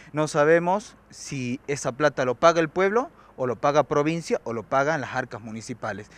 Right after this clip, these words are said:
Si lo pagan las arcas municipales, claramente cada uno de los vecinos, con la suba de impuestos que está habiendo en estos momentos, lo vamos a terminar pagando nosotros. Un intendente que, eh, a simple vista deja mucho que decir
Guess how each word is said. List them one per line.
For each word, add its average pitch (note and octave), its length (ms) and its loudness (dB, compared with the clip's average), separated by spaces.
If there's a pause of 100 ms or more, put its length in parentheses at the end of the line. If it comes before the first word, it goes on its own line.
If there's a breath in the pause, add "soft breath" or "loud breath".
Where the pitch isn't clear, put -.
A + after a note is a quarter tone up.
(140 loud breath)
Si - 140 -6
lo E3+ 120 2
pagan G3+ 260 0
las D3 140 4
arcas F3 200 -2
municipales, C#3 560 -8
claramente C#3 600 -6 (120)
cada C#3 200 0
uno D3 220 -2
de B2+ 60 -2
los A2+ 100 -8
vecinos, B2 400 -8 (100)
con B2+ 200 -6
la A#2 100 -8
suba C4+ 360 2
de D3 60 0
impuestos C#3 440 -4
que - 80 -14
está C#3+ 160 -4
habiendo D3+ 260 -2
en C3+ 60 -8
estos C#3 200 -8
momentos, C3 460 -8 (520 loud breath)
lo D3 60 -2
vamos F3+ 200 0
a - 20 -10
terminar D3 320 -4
pagando C#3+ 320 -2
nosotros. A#2 520 -8 (360 loud breath)
Un C#3+ 160 -6
intendente D3+ 640 -2
que, G#2 680 -8 (380 loud breath)
eh, G2 420 -10 (280)
a A2 100 -10
simple C#3 380 -4
vista C3+ 560 0
deja A#2+ 260 -10
mucho B2+ 300 -10
que A2 80 -8
decir C#3 420 -6